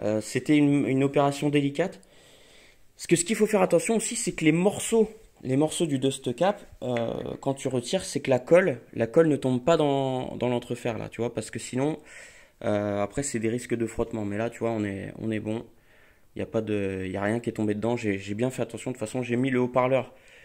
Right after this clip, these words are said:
J'ai tourné le haut-parleur, tu vois, de sorte à ce qu'il y a, il y a rien qui tombe dedans. Voilà. Donc après, je vais enlever, euh, proprement toute, euh, toute cette petite colle là, tranquillement. Et, euh, et voilà. Après, je vais recoller le, le dust, le,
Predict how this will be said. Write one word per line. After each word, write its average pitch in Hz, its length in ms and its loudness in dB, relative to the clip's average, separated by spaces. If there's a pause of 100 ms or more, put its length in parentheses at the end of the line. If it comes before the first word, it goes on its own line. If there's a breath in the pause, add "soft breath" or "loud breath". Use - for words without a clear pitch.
(300 loud breath)
J'ai 117 180 -10
tourné 151 280 4
le 147 80 8
haut-parleur, 143 420 6
tu - 100 -10
vois, 135 100 4
de 123 120 2
sorte 151 260 0
à 123 60 2
ce - 100 -6
qu'il 139 240 2
y 110 80 6
a, 107 40 4 (120)
il - 40 -6
y 101 40 0
a 110 60 0
rien 123 260 0
qui - 140 -6
tombe 139 200 2
dedans. 110 280 0
Voilà. 101 240 -6 (800 loud breath)
Donc 110 160 -4
après, 123 200 0
je 117 100 -2
vais 117 60 4
enlever, 117 280 4
euh, 107 80 2
proprement 113 560 -2
toute, - 280 -12
euh, 110 220 -6 (140)
toute - 160 -18
cette - 180 -6
petite - 300 -12
colle 139 240 -2
là, 131 180 -6 (160)
tranquillement. 110 680 -4
Et, 107 180 -2
euh, 98 180 -4 (200)
et 107 140 -6
voilà. 104 200 -6
Après, 110 320 -6
je 113 60 -6
vais 110 80 -4
recoller 120 320 -2
le, 110 240 0
le 110 100 -2
dust, 117 300 -6
le, 107 560 -6